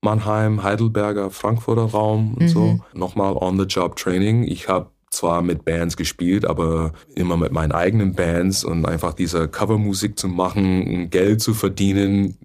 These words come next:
Speaker 1: Musik von anderen Menschen zu singen, das war für mich auch ganz neu
Speaker 2: Mhm.
Speaker 1: irgendwie, aber ich
Speaker 2: Mhm.
Speaker 1: war ziemlich, ja, ich war ziemlich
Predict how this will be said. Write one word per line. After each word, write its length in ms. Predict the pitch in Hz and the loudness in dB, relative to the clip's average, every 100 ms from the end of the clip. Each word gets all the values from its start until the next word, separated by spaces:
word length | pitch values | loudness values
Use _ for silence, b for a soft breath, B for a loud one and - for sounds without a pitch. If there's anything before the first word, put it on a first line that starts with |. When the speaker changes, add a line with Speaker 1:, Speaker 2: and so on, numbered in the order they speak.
| - | -4
Speaker 1:
Musik 360 | 92 95 101 104 | -2 0 0 0
von 140 | 98 | 0
anderen 300 | - 98 95 | 2 2 2
Menschen 560 | 92 113 113 104 92 87 | 2 2 2 0 0 -4
zu 160 | - 92 | -6 -4
singen, 320 | 87 82 95 | -2 0 0
das 260 | 87 - - | 0 -4 -2
war 320 | 85 85 87 | -2 0 -2
für 120 | - | -4
mich 220 | 85 80 76 | -6 -4 -4
auch 260 | 85 _ | -4 _
ganz 320 | - 90 - | -4 -2 -4
neu 300 | 87 90 107 | 0 4 6
Speaker 2:
Mhm. 160 | 139 156 | 6 6
Speaker 1:
irgendwie, 440 | 135 135 127 139 156 | 4 4 2 4 4
aber 200 | 151 156 | 4 2
ich 100 | 156 | 2
Speaker 2:
Mhm. 60 | |
Speaker 1:
war 240 | 90 92 B B B B - | 0 -2 B B B B -12
ziemlich, 540 | - 113 107 107 - - - | -2 0 0 -2 -8 -12 -6
ja, 180 | 92 76 | -2 -2
ich 120 | 78 | -2
war 140 | 85 82 | -6 -6
ziemlich 380 | - 104 - | -10 -10 -12